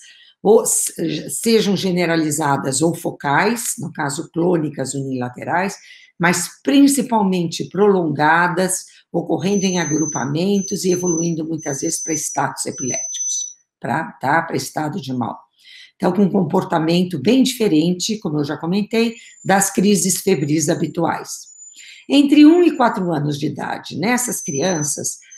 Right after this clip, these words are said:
começam a aparecer crises sem febre, principalmente aqui mioclonias, tá?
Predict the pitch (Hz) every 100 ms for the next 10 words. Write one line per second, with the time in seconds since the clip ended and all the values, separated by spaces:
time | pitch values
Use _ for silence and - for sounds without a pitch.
0 | - - 226 220 226 233 233 202 180 156
1 | 143 - 185 180 208 202 240 190 139 -
2 | - - - - - - 294 302 302 -
3 | 185 156 120 - - - _ _ - 269
4 | 277 220 220 185 165 180 165 143 - 202
5 | 196 156 180 262 277 240 240 208 190 156
6 | 147 - - - - _ _ _ 135 151
7 | 208 226